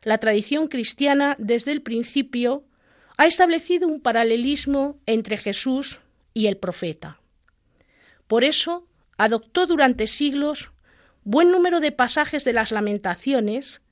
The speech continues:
acerca de la caída de Jerusalén a la pasión de Cristo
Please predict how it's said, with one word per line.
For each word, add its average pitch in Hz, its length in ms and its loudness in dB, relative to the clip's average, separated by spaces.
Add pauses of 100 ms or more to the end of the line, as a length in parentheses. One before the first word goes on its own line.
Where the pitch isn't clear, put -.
(380)
acerca 320 600 0
de 233 80 0
la 196 160 0
caída 226 340 0
de 196 100 -4
Jerusalén 220 840 -2 (320)
a 254 100 2
la 269 160 2
pasión 190 640 -2
de 180 160 -14
Cristo 170 540 -6